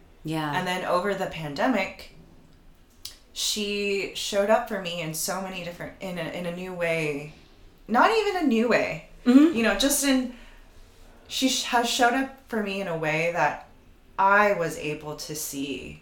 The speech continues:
Speaker 2: again who she was. She would bring me groceries.
Speaker 1: Mm-hmm.
Speaker 2: She was, worked in a hospital, so she was a first responder too, and she would take the time to bring me groceries, and then one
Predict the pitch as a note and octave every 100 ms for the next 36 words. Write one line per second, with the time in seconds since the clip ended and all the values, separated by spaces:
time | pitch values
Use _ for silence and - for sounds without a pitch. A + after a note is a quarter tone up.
0 | - D#3 D#3 C#3+ C#3 D3 D3+ D3 C#3+ A#2+
1 | - - - F3+ F3+ E3 - F3+ F3+ F3+
2 | D#3 C#3+ B2 B2+ - - - - - -
3 | - D#3 D#3 D3 D3 D3 - - - -
4 | - - - - G#3+ G3+ G#3 G3+ - -
5 | - - - - - - F3 G3+ A3 G#3+
6 | G#3 A#3+ C4 - - - - - - F#3+
7 | G#3 F#3+ E3+ E3 D#3+ - D#3+ G#3 F3 -
8 | G3 F#3 E3 D3+ D#3 F3 F3 E3 - -
9 | E3+ F3 E3+ E3+ D#3+ E3 D#3+ D3+ G#3+ G#3
10 | G#3 G3+ G3 G3 F#3 F3+ D#3+ D#3+ D#3 D3+
11 | D#3 D#3+ D#3+